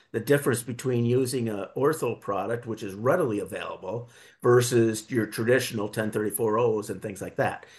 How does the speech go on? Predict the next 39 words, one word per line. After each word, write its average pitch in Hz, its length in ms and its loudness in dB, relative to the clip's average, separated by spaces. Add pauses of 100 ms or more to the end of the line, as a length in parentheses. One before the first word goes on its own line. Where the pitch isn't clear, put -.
(120)
So 156 500 6 (300)
the 131 300 0
digesters 135 600 0
accelerate 107 840 0
that 98 240 -8
because 117 260 2
they 113 120 2
want 156 340 2
to 135 80 0
produce 110 340 -6
as 110 140 -10
much 127 360 0 (280)
methane 120 500 2
as 98 100 -4
possible. 123 680 -2 (280)
Now, 180 100 4
you 160 120 6
also 135 220 4
have 113 140 4
hydrogen 110 340 2
sulfide 107 720 0
as 92 160 -8
well. 117 500 0 (240)
You 113 120 0
have 104 100 0
ammonia 123 380 0
gas 101 400 -6
as 101 180 -10
well. 127 340 -2 (340)
But 120 320 2
what 143 160 -4
Triune 165 500 -2
can 120 160 -4
actually 113 380 -6
do 127 500 0
is 110 380 0
go 151 260 0
in 123 240 -2
there 104 340 -10